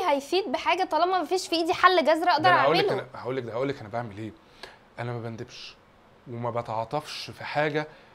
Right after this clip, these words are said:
Speaker 2: تعاطفتي فيها لن تفيد الشخص او لن تفيد العالم. امال انا بعمل ايه؟ انا تركيزي على نفسي، اني اكون احسن،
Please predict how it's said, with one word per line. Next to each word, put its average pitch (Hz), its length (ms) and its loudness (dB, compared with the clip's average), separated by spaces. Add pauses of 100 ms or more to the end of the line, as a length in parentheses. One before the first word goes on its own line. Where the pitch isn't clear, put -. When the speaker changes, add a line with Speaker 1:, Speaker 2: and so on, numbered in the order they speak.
(200)
Speaker 2:
تعاطفتي 127 720 0
فيها 170 380 -2 (380)
لن 170 360 4
تفيد 170 340 2
الشخص - 480 -6
او 131 160 2
لن 196 200 8
تفيد 180 300 -2
العالم. 123 460 4 (340)
امال 123 120 -6
انا 147 100 -2
بعمل 135 240 2
ايه؟ 110 80 -6 (260)
انا 120 80 -6
تركيزي 131 320 -6
على 107 160 -6
نفسي، - 260 -18 (640)
اني 117 140 -8
اكون 143 240 -8
احسن، - 280 -14